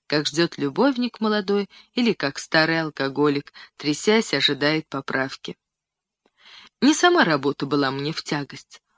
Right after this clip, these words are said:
но время, которое на нее уходило.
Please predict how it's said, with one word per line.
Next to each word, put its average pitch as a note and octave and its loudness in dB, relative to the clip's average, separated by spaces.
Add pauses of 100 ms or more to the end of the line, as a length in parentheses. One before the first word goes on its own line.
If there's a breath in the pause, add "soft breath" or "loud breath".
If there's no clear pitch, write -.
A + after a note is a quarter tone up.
(140)
но A3 6
время, A#3 2
которое F#3+ 0
на D#3 -4
нее D3 -4
уходило. C#3+ -10